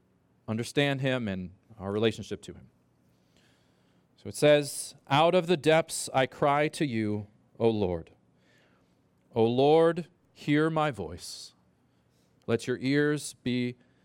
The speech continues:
attentive to the voice of my pleas for mercy." Let me read it one more time. "O Lord, uh, out of the depths I cry to you, O Lord. O Lord, hear my voice. Let your ears be attentive to the voice of my pleas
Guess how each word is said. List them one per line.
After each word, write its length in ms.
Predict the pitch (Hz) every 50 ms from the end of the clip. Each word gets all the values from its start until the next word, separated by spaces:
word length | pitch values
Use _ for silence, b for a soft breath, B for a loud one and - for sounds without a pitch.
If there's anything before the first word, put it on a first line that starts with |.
| b b -
attentive 760 | - - - - 160 156 147 - 113 92 82 90 92 - - -
to 100 | - 113
the 100 | 113 110
voice 640 | 95 113 123 131 135 139 135 - - - - - -
of 140 | 104 95 110
my 160 | 107 107 107
pleas 800 | 104 - - - 135 131 123 120 117 117 110 101 - - - _ _ _
for 220 | _ - 110 104
mercy." 480 | 98 92 85 80 - - 80 80 73 - b b b b b b b -
Let 40 | 120
me 20 |
read 160 | 120 127 123 120
it 40 |
one 140 | 120 120 120
more 120 | 120 117 110
time. 200 | - 95 98 101
"O 100 | 117 131
Lord, 460 | 139 139 143 147 156 165 170 170 170 -
uh, 140 | 131 143 -
out 240 | 123 135 151 170 180
of 80 | 190 175
the 80 | 180
depths 320 | 147 160 156 151 - - 156
I 80 | 139
cry 300 | - - 151 139 139 147
to 160 | 147 - 147
you, 280 | 127 127 123 123 123 120 -
O 200 | 120 127 135 143
Lord. 440 | 143 131 117 110 98 85 80 - _ _ _ b b b b b b b b b b b b b b _ -
O 80 | 107 107
Lord, 640 | 110 117 131 147 160 165 151 123 101 90 110 101
hear 760 | _ _ - - - 160 156 156 160 160 165 165 170 165 160 -
my 220 | - 127 127 127 117
voice. 760 | 107 120 127 139 135 107 - - - - - - - - - _ b b b b b b b b _ _ -
Let 180 | 104 101 - -
your 140 | 120 123 -
ears 480 | 131 147 151 156 160 156 156 156 151
be 160 | - - 143 143
attentive 540 | 135 - - 135 120 113 - 120 113 110
to 100 | - -
the 120 | 110 113 110
voice 400 | 101 117 117 117 117 113 - -
of 40 | 107
my 140 | 110 107
pleas 640 | 104 - - - 101 98 95 95 92 - - -